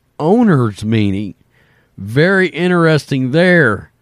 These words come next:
On Saturday, a very unflattering report detailed Meyer's interaction with players and staff caused embarrassment for the Jags. Still, Khan publicly stood by Meyer, although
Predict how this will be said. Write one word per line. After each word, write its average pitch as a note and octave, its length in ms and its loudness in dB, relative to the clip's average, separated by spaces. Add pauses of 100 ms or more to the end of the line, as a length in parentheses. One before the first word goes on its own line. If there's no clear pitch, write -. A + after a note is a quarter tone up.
(880)
On C3 200 0
Saturday, D#3 920 0
a B2+ 120 -2
very D#3+ 420 0
unflattering G#3 800 0
report F#3+ 600 2
detailed F3+ 460 0
Meyer's D#3+ 380 0
interaction F3+ 600 0
with D3 160 -2
players E3+ 380 0
and A3 140 -4
staff D#3 540 0 (720)
caused F#3 360 2
embarrassment E3 920 0
for C#3+ 140 0
the C3 120 2
Jags. B2 720 -2 (520)
Still, A3+ 600 0
Khan G3+ 500 -2 (140)
publicly G#3+ 560 0
stood G#3 320 -2
by G#3 160 0
Meyer, F3 480 0
although D#3+ 640 0